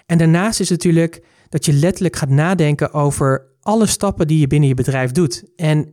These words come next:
als je daarover na gaat denken, dan zijn er heel veel processen en procedures eigenlijk in je bedrijf. En heel veel systemen die ervoor zorgen dat je bedrijf functioneert. Denk alleen maar bijvoorbeeld over hoe je de telefoon opneemt.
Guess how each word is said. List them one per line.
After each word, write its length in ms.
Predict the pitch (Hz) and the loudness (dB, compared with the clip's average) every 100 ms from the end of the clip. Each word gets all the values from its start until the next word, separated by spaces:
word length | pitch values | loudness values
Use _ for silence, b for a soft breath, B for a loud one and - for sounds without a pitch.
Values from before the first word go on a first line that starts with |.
| _ - | _ -8
als 200 | 180 - | -6 -4
je 60 | |
daarover 300 | 160 180 156 | -2 -2 2
na 200 | 147 208 | 2 2
gaat 140 | 226 156 | -2 0
denken, 280 | 160 160 | 0 0
dan 120 | 143 139 | 0 0
zijn 180 | 147 | 0
er 80 | 139 | -2
heel 360 | 110 151 196 220 | -2 2 2 0
veel 440 | 214 165 165 165 B B B B | 2 2 4 0 B B B B
processen 440 | 147 139 202 - | -4 0 0 0
en 60 | 151 | -2
procedures 560 | - 143 135 180 247 147 | 0 -2 0 2 2 0
eigenlijk 360 | 113 120 123 | -2 -4 -2
in 100 | 123 | 0
je 80 | 123 | 0
bedrijf. 380 | 120 123 117 113 | 0 -2 -2 0
En 140 | 147 | 2
heel 180 | 139 202 | 4 2
veel 140 | 214 | 0
systemen 580 | 160 160 - 196 220 214 | -2 -2 0 0 2 2
die 100 | 160 | 2
ervoor 240 | 151 151 139 | 0 -2 0
zorgen 360 | 165 190 - | 0 0 -2
dat 140 | 160 - | -2 -2
je 80 | |
bedrijf 380 | 139 139 143 147 | -4 -4 -2 -4
functioneert. 640 | - 131 - 143 180 120 - B B B B B 147 131 | -2 -2 2 2 2 -2 -12 B B B B B -6 -2
Denk 240 | 175 214 | 0 0
alleen 240 | 190 180 196 | 2 2 2
maar 180 | 170 151 | 2 0
bijvoorbeeld 500 | 143 147 156 151 - | -2 0 0 -2 -2
over 600 | 139 143 143 139 139 131 | -2 0 0 2 2 2
hoe 180 | 131 | 2
je 60 | 143 | 2
de 100 | 135 | 2
telefoon 380 | 143 135 202 226 | 0 0 0 0
opneemt. 380 | 139 104 92 | 0 -4 -6